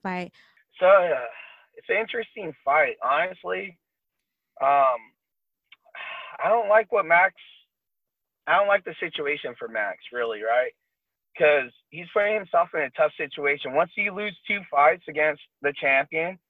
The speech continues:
Speaker 2: you're pretty much screwed, right? I mean, if he loses this fight, he's pretty much, I would say, done as far as, not done. When I say done, I don't mean, like,
Speaker 1: That's
Speaker 2: done, done. He's
Speaker 1: aggressive.
Speaker 2: still gonna
Speaker 1: That
Speaker 2: be,
Speaker 1: is aggressive.
Speaker 2: Yeah. Yeah, yeah, yeah, hold up.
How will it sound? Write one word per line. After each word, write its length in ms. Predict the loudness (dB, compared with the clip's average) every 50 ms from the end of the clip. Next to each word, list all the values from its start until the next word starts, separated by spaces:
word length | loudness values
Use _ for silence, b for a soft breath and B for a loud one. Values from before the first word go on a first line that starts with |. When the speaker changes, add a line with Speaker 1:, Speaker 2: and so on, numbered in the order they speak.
| _ _ _ _ -4
Speaker 2:
you're 120 | -4 -4 -2
pretty 280 | -2 -2 0 0 0 0
much 220 | 2 2 0 0 -4 -12
screwed, 380 | -8 -4 -2 -2 -2 -2 -2 0
right? 380 | 2 4 4 4 2 0 -6 _ _ _ _ _ _ _ _ -4
I 80 | -2 -2
mean, 160 | 0 0 -2
if 80 | -4 -4
he 180 | -8 -10 -10
loses 440 | -8 -8 -8 -8 -8 -10 -10 -12 -10 -10
this 160 | -10 -12 -12 _
fight, 340 | -2 2 2 2 2 2 -2 _ _ _ _ _ _
he's 160 | -16 -16 -16 -14 -8
pretty 280 | -4 -4 -4 -4 -2 -2
much, 220 | 0 0 0 -2 -6 -20 _ _ _ -2
I 100 | 0 2
would 120 | 2 0 -2 -6
say, 200 | -6 -6 -6 -6 -8 _ _ _ _ -6
done 500 | 0 2 4 4 4 4 2 0 -4 -8 _ _ _ _ _ 0
as 120 | 0 0 -2 0
far 280 | 0 2 4 4 2 0
as, 80 | -2 -4 _ 2
not 260 | 4 4 4 4 2
done. 300 | 2 2 2 2 -2 -6 _ _ _ _ _ _ _
When 100 | 0 2 2
I 80 | 2
say 180 | 2 2 0 -2
done, 360 | 0 0 2 4 4 4 4
I 60 | 4
don't 160 | 4 2 2 0
mean, 160 | -6 -6 -2
like, 200 | -2 -2 0 0
Speaker 1:
That's 180 | -2 -2 2 2
Speaker 2:
done, 100 | 2 2
done. 80 | 2
He's 160 | 2 2 2 2
Speaker 1:
aggressive. 260 | 0 -2 -4 -6 -2 0
Speaker 2:
still 140 | 0 0 2
gonna 120 | 2 4 4
Speaker 1:
That 220 | 4 4 4 2
Speaker 2:
be, 40 | 0 -6
Speaker 1:
is 100 | -6 -6
aggressive. 400 | -6 -4 -2 -2 -2 -2 -2 -4 -4
Speaker 2:
Yeah. 240 | -4 -4 -4 -6 -10 -14 _ _ _ _ _ _ _ _ _ _ _ _ _ -4
Yeah, 120 | 0 2 2
yeah, 160 | 4 4 4 4
yeah, 60 | 4
hold 160 | 4 4 4
up. 160 | 4 4 2